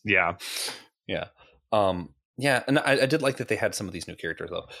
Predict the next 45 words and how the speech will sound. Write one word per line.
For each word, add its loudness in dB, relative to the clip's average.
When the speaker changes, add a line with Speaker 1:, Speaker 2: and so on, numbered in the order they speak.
Speaker 2:
Um, -2
the 6
other 6
thing 4
was, 4
do 0
you 0
think, 0
mind 2
you, -2
different 0
times, 0
we 4
all 8
need 4
to 6
understand 0
that -2
things 2
change, 0
we -2
learn, 2
we -2
get 0
better. 4
Do -2
you 4
think 0
Tolkien 0
himself 2
at 2
that 0
time -2
would 0
have -6
had 2
a 0
problem -2
with -8
the -6
characters -4
being -8
portrayed -6
this -10
way? -10